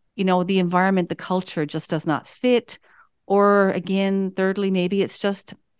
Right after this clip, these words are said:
unrealistic expectations and demands. You know, there was a really good fit. They loved their work, but it just became too much. And then it's sort of just, we're li-, we're living for the weekend <laughs> sort of thing, as you said. What, what,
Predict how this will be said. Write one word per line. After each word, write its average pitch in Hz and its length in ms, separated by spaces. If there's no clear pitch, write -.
unrealistic 214 560
expectations 202 680
and 185 80
demands. 175 580
You 170 60
know, 170 160
there 175 140
was 175 160
a 170 40
really 233 220
good 190 200
fit. - 380
They 175 100
loved 220 280
their 226 120
work, 180 300
but 175 160
it 170 180
just 190 240
became 185 400
too 208 200
much. - 380
And 170 480
then 170 200
it's 156 160
sort 160 180
of - 40
just, - 160
we're 170 80
li-, 165 200
we're 156 160
living 160 260
for 160 140
the 156 80
weekend 156 440
<laughs> - 20
sort 185 220
of 156 100
thing, 156 200
as 151 120
you 170 60
said. 160 360
What, 233 380
what, 339 180